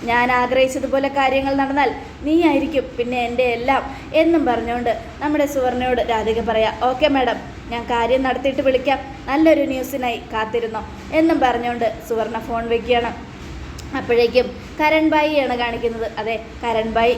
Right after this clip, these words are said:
നല്ല സൂ-, സ്റ്റൈലായിട്ട് കാറിൽ നിന്നും വന്നിറങ്ങുവാണ്. കൂളിംഗ് ഗ്ലാസ് ഒക്കെ ഇട്ട് നല്ല സ്റ്റൈലായിട്ട് കാറിൽ നിന്നും വന്നിറങ്ങിയപ്പോൾ സുവർണ അവിടെ കരൺ ഭായിയെ കാത്തിരിക്കുമായിരുന്നു. "ഹായ് സുവർണ." "ആ, കരൺ ഭായ്, വെൽക്കം." "ആ,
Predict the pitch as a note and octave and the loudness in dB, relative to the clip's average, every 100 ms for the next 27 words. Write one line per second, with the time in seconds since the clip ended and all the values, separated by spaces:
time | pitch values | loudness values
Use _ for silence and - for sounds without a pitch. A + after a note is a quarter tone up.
0 | B3+ C4 C#4 - D4+ D4+ D4+ - - C#4+ | -2 -4 -4 -4 -6 -6 -8 -12 -6 0
1 | C4+ D4+ D#4 C4+ - B3+ - - - D#4+ | 2 4 2 0 0 -4 -4 -12 -4 0
2 | E4 E4+ D4+ C4+ B3 C4 A#3+ B3 A#3+ A#3+ | 2 2 0 -2 -4 -4 -4 -2 -2 -2
3 | B3+ A#3+ A3 - - D4+ D#4+ E4 D#4 D#4 | -2 -2 -4 -10 -10 0 4 4 4 2
4 | D#4 D4+ C4+ B3 C4+ - C4+ C#4 - D#4 | 0 0 0 0 -4 -4 -4 -4 -2 0
5 | D#4 D#4+ D#4 C4 C4 B3 A#3 B3+ C4 C4 | 2 4 2 0 0 0 0 0 -4 -2
6 | C4 B3+ A#3+ A#3 B3 B3+ A3+ - - - | -2 0 -2 -2 -2 0 -2 -4 -14 -14
7 | - E4+ E4 D#4+ D#4 B3+ B3 - C4+ C#4 | -2 2 4 4 4 2 0 -2 -2 0
8 | D4+ D4+ C#4 A#3+ A#3+ B3+ B3 C4 B3 C4 | 2 2 2 2 0 0 0 -2 -4 -2
9 | B3+ A#3+ A#3 - - - E4+ E4+ F4 E4+ | -2 -4 -8 -12 -18 -10 0 2 2 0
10 | C#4+ B3+ A#3+ A#3+ G3 - - - - - | 0 2 2 0 -6 -8 -14 -14 -14 -8
11 | A3 G#3 - - B3+ A#3+ B3+ C4 C#4+ C#4+ | -6 -6 -10 -6 0 2 2 4 2 2
12 | B3+ C#4 C#4+ B3+ - - - - | 0 0 2 -2 -2 -12 -14 -6